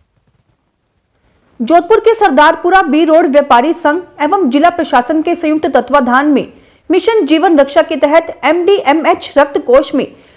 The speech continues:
आपातकालीन प्लाज्मा डोनेशन शिविर का आयोजन किया गया, जिसमें बीस लोगों ने दूसरे के जीवन रक्षार्थ अपना प्लाज्मा डोनेट किया। कोरोना के संक्रमण की रोकथाम को लेकर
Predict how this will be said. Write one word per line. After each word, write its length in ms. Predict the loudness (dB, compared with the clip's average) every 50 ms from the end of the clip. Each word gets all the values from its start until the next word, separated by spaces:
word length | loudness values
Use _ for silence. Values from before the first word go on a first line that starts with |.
| _ -2
आपातकालीन 720 | -2 0 2 2 2 2 2 0 0 0 0 2 0 0 0
प्लाज्मा 360 | 2 2 2 2 2 0 2
डोनेशन 420 | 4 2 2 2 0 -4 -4 -4
शिविर 300 | -4 -4 -4 -4 -4 -4
का 140 | -2 -2 -2
आयोजन 360 | 0 0 0 -2 -2 -4 -6
किया 200 | -4 -4 -2 -2
गया, 200 | -2 -2 -4 -4 -6 -8 -20 _ _ _ -10
जिसमें 380 | -6 -6 -4 -2 0 0 0 0
बीस 220 | -2 -4 -2 0 2
लोगों 260 | 2 2 4 2 2
ने 180 | 2 0 -2 -4 -8 -16 -20 _ _ 0
दूसरे 300 | 2 2 2 2 0 0
के 160 | 0 2 2 2
जीवन 360 | 2 0 0 0 2 2 2
रक्षार्थ 460 | 2 0 0 2 2 2 2 0 -4 -6
अपना 240 | -6 -4 -2 -2 -2
प्लाज्मा 400 | 0 0 -2 -2 -2 -2 -4 -4
डोनेट 300 | -4 -4 -6 -8 -10 -10
किया। 220 | -8 -8 -8 -8 -10 -14 _ _ _ _ _ _ _ _ _ _ _ _ _ _ _ _ _ _ _ _ _ _ _ _ _ _ _ _ _ _ _ _ _ _ _ _ _ _ _ _ 0
कोरोना 320 | 0 2 2 2 2 2
के 160 | 2 2 2 2
संक्रमण 460 | 2 0 0 0 2 2 2 2 2
की 120 | 2 2
रोकथाम 400 | 4 4 2 2 0 0 0 0
को 140 | 0 0 2
लेकर 440 | 4 2 2 2 2 2 2 2